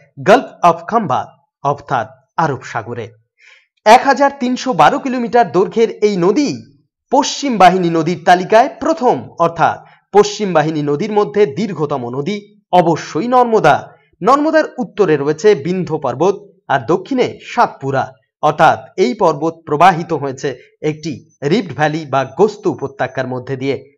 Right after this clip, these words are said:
যেটি চ্যুতি বা ফল্টের মাধ্যমে সৃষ্টি হয়েছে। এই নদীর প্রধান উপনদী যদি আমরা দেখি, তাহলে লেফট ব্যাংকে রয়েছে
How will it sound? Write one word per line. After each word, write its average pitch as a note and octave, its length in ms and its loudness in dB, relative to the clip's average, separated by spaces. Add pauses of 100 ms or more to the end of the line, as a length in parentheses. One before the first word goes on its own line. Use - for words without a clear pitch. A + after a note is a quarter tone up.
(120)
যেটি C#3 420 -4 (600)
চ্যুতি A#3 360 -4
বা C#3 320 4
ফল্টের E3 420 4
মাধ্যমে D3 400 -6
সৃষ্টি - 360 -6
হয়েছে। D#3+ 480 -2 (340)
এই C4+ 120 4
নদীর C#4+ 360 0
প্রধান E3+ 300 2
উপনদী B2+ 400 -6
যদি B2 240 -8
আমরা A#2 180 -8
দেখি, F3+ 380 -6 (280)
তাহলে F3 300 4
লেফট G#3 320 2
ব্যাংকে F3+ 300 2
রয়েছে C#3+ 320 -2